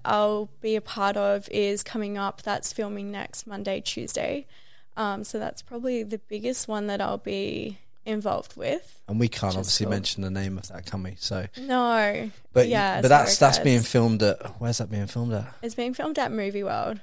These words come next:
Speaker 2: Yeah, nice.
Speaker 1: Yeah, at the
Speaker 2: And
Speaker 1: studios.
Speaker 2: do you, do you s-, has there been a big problem in you getting, um, roles within your industry now that with covid going around and obviously the borders being shut? Is that,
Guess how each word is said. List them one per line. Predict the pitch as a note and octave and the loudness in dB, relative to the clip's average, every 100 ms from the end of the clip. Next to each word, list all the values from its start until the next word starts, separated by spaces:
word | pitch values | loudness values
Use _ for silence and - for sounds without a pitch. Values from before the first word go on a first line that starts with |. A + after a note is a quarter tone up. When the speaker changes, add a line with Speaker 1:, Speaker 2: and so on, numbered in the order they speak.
| G3+ | -12
Speaker 2:
Yeah, | G3+ F#3+ | -8 -6
nice. | F#3 | -4
Speaker 1:
Yeah, | G#3+ F#3+ - G3+ - - - - - | -2 -2 -6 -8 -12 -16 -18 -18 -14
at | - C3+ | 0 6
the | |
Speaker 2:
And | C#3 C#3+ | 6 6
Speaker 1:
studios. | - - D2+ A3 - - - | -4 -8 -8 -8 -12 -12 -4
Speaker 2:
do | C#3 | -2
you, | C#3 | -2
do | A#2 C#3 | -4 -2
you | D3+ | 4
s-, | D3 - - - - - C3 | 6 4 2 -12 -18 -10 0
has | B2 - E3 | 0 6 6
there | G#3+ D#3 | 6 6
been | D3+ | 6
a | A#2 | 6
big | A2+ A2+ | 2 0
problem | - A#2 A#2 B2 | 0 0 2 2
in | A2 | 4
you | G#2+ G#2+ | 2 2
getting, | G#2 G2 G2+ G2 - | 0 -2 -2 -4 -6
um, | G2+ G2 F#2 E2+ G2 | -2 0 0 -6 -2
roles | F#2 A2 A2+ | 2 2 0
within | G2+ G2+ | -2 -2
your | F#2+ | -2
industry | F#2+ F#2+ - G2 | -2 -2 -2 -2
now | G2 G2+ G2+ | 0 2 2
that | F2+ - - | 0 -6 -12
with | - G#2+ - | -16 -18 -10
covid | - G2 G2+ - | -4 -2 -2 -2
going | G2 F#2+ | 0 0
around | G2+ F#2+ F#2+ | 0 0 -2
and | F#2 | -2
obviously | F#2+ - F#2+ | -2 -2 -2
the | F2+ | -6
borders | F#2+ G2+ G2 F#2 | -6 -4 -4 -6
being | - F2+ | -6 -6
shut? | F#2+ - E2 | -4 -4 -6
Is | G#2 | -4
that, | G2 | -2